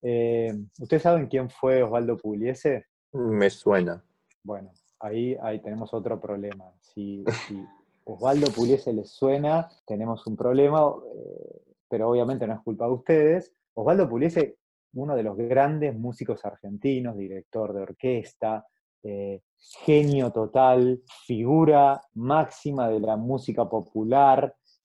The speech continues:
Speaker 1: Eh, a mí me causa gracia cuando se dice que los Beatles innovaban. Decir que Pugliese era un tipo muy modesto, pero si no, eh, les hubiese dicho que, les he, he dicho,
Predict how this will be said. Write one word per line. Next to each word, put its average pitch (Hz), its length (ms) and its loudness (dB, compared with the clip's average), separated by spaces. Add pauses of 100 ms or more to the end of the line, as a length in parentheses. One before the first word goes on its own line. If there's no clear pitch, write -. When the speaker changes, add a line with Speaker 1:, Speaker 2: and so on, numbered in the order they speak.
(100)
Speaker 1:
Eh, 110 480 -2
a 123 80 2
mí 143 80 0
me 156 100 0
causa 135 220 2
gracia 120 280 2
cuando 107 220 -2
se 110 140 -6
dice 113 240 -2
que 104 160 -4
los 101 160 -6
Beatles 110 400 -8
innovaban. 110 760 0
Decir 107 220 -6
que 135 120 -2
Pugliese 120 360 -4
era 107 60 -6
un 107 80 -8
tipo 110 240 -6
muy 110 300 -8
modesto, 110 540 -6
pero 101 200 -16
si - 180 -18
no, 113 320 -8 (360)
eh, 95 320 -14
les 101 240 -14
hubiese 107 320 -8
dicho 101 840 -8
que, 92 400 -18 (320)
les 98 160 -20
he, 104 160 -8 (320)
he 104 140 -18
dicho, 104 580 -16